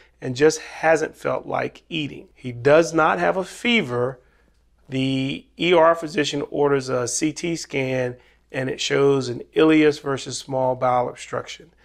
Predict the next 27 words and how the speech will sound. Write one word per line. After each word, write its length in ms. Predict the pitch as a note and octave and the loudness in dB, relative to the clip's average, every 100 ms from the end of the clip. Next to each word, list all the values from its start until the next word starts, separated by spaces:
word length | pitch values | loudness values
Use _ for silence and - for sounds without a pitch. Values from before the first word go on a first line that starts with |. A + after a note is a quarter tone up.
| _ _ _ | _ _ _
So 200 | - C3 | -10 -4
they're 120 | C3 | -4
calling 480 | B2 D3 D3 D#3 D3+ | -2 4 6 6 6
me 180 | D3+ C#3+ | 4 2
at 140 | - | 0
three 220 | - C#3+ | 0 4
A 420 | C#3+ C#3 C#3 C3+ B2+ | 6 4 4 2 0
M 160 | B2 A#2+ _ _ _ - | -4 -12 _ _ _ -2
asking 540 | C3+ C3+ - C#3 C3 | 0 0 -2 -6 -6
me 160 | B2 B2 | -4 -6
what 400 | A#2+ C3 - - | -6 -8 -8 -10
to 100 | B2 | -14
do. 220 | A#2+ - _ | -14 -16 _
That 220 | - C3 | 0 4
actually 380 | C3 C3 - B2+ | 4 4 0 -4
is 80 | A#2 | -4
very 220 | B2 B2 | -6 -6
common. 540 | - D3 D3 D3 C#3+ C#3 - | -2 2 4 4 2 -4 -2
The 140 | C#3 | 4
only 200 | D#3 D#3 | 6 6
difference 300 | D3 D3 C#3+ | 4 2 2
I 80 | C3+ | 2
would 160 | C#3 B2+ | 2 2
say 160 | C#3+ | 2
is 80 | C3+ | 2
that 100 | C3 | -2
sometimes 640 | - D3 C#3+ C#3 C3+ B2+ | -2 0 0 0 0 -4